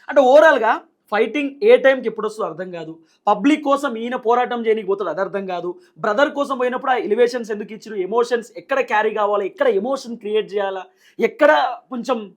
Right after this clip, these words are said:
పండియాలనేది కొంత డిఫరెంట్, డిఫరెంట్ యాంగిల్లో తీసినారనమాట. overall గా నాకు అనిపించింది ఏంటంటే,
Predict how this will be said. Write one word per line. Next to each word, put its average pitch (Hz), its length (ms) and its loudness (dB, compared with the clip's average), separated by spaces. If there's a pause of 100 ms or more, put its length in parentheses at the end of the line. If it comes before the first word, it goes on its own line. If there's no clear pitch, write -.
పండియాలనేది 233 640 0
కొంత 226 280 -4
డిఫరెంట్, 226 460 -4
డిఫరెంట్ 226 340 -8
యాంగిల్లో 240 320 -4
తీసినారనమాట. 196 560 -8
overall 254 420 6
గా 165 200 -4 (380)
నాకు 247 320 0
అనిపించింది 311 440 -2
ఏంటంటే, 160 480 -10